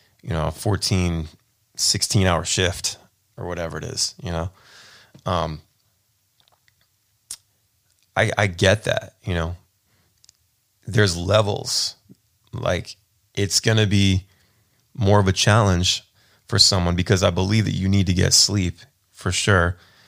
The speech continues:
You know, I don't think anybody, I really don't think anybody needs eight or nine hours of sleep. I really don't. I feel like I can operate on six hours of sleep. I don't know about you,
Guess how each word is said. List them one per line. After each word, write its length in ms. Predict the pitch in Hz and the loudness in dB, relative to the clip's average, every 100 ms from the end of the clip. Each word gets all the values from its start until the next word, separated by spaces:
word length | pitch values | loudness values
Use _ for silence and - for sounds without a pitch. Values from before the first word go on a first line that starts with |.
| _ _ - | _ _ -8
You 120 | 113 | -2
know, 140 | 87 87 | 0 4
I 120 | 101 | 4
don't 120 | 113 | 4
think 160 | 98 90 | 2 0
anybody, 460 | 92 90 85 82 - _ _ - | 0 0 -2 -4 -10 _ _ -4
I 120 | - | -2
really 240 | - 113 | 0 2
don't 140 | 104 98 | 2 0
think 180 | 101 90 | -2 0
anybody 280 | 92 90 | 0 2
needs 240 | 85 85 80 | 0 0 -2
eight 160 | - 90 | -4 -4
or 80 | 87 | -4
nine 220 | 82 82 | -4 -4
hours 220 | 82 78 | -4 -2
of 60 | 78 | -2
sleep. 320 | - 85 80 - | -2 -4 -6 -2
I 100 | 98 | 0
really 260 | 104 98 | 2 0
don't. 280 | 90 85 82 - | -2 -6 -8 -8
I 80 | |
feel 220 | 95 - 117 | -6 -2 0
like 260 | 110 101 - _ _ _ _ _ - | 0 -2 -10 _ _ _ _ _ -2
I 120 | 117 | 0
can 120 | 123 | 4
operate 320 | 98 98 92 | 4 4 0
on 60 | 82 | 0
six 280 | - 90 - | -2 -2 0
hours 220 | 85 80 | 0 0
of 60 | |
sleep. 340 | 76 87 82 - | -2 -2 -6 -2
I 80 | 95 | 2
don't 80 | |
know 80 | 107 | 4
about 180 | 98 87 | 4 2
you, 300 | 90 95 107 | 2 2 2